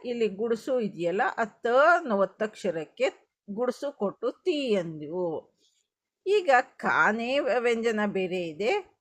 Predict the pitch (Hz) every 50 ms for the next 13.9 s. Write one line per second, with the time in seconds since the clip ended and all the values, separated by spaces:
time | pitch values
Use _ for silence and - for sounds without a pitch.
0 | _ - 247 247 254 262 262 196 208 202 202 - - 254 - - - 277 269 269
1 | 262 262 247 220 226 233 220 208 202 196 190 185 190 214 202 202 196 190 180 170
2 | 175 165 165 160 147 160 185 185 185 175 156 120 - - _ _ _ _ _ _
3 | - - 311 415 466 415 403 381 330 269 247 233 214 202 180 196 175 170 175 175
4 | 170 165 175 175 175 180 175 165 160 - 214 254 - - 220 175 165 160 160 143
5 | - _ - 139 139 - - - 160 127 131 135 123 123 135 - - 262 262 269
6 | 226 202 175 165 165 165 165 175 180 170 139 - - _ _ _ _ _ _ -
7 | - - 392 427 427 - _ _ _ _ _ 220 214 214 208 190 175 160 147 135
8 | - _ _ _ _ _ _ _ _ - - 247 214 196 196 190 196 185 156 -
9 | 156 226 269 269 - _ _ _ _ - 190 196 190 180 175 156 117 - - _
10 | _ _ _ _ _ _ _ - 170 165 185 233 277 - - _ _ _ _ 220
11 | 220 214 202 190 175 - 170 185 196 185 180 175 190 185 - _ _ _ _ _
12 | - 202 220 269 359 427 - - - 269 247 233 214 196 190 196 202 - 180 165
13 | 156 151 151 185 220 220 226 359 494 466 - _ _ _ _ _ _ -